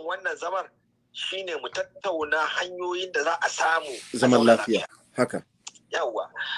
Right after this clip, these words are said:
Speaker 1: Kuma wasu abubuwan da suka wuce ma, ni a wuri na abin da ya wuce abu ne wanda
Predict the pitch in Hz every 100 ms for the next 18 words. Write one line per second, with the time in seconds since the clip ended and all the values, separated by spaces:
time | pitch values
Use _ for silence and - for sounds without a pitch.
0 | - 226 240 233 226 220 233 - 214 220
1 | 226 233 220 - - 185 196 - 165 170
2 | 175 208 180 175 185 196 196 - - 208
3 | 185 180 208 - - - _ _ _ _
4 | _ - 120 147 156 180 185 180 196 190
5 | 175 165